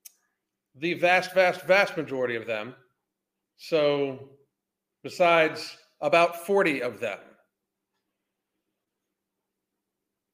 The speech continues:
about forty of them did the, they, they died, they were healthy and young, forty out of all of twenty twenty.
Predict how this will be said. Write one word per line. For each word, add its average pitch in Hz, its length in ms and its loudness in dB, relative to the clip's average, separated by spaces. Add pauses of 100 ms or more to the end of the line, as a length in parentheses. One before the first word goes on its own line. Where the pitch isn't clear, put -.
(380)
about 170 300 0
forty 196 300 0
of 151 80 2
them 147 480 -2 (3250)
did 165 460 -4
the, 151 320 -10
they, 147 200 0
they 147 180 -2
died, 147 380 2 (160)
they 143 100 -2
were 131 120 0
healthy 165 360 2
and 147 100 -4
young, 135 220 -2 (160)
forty 180 360 2 (420)
out 147 100 -2
of 139 80 0
all 175 220 6
of 180 120 0
twenty 175 160 0
twenty. 165 320 0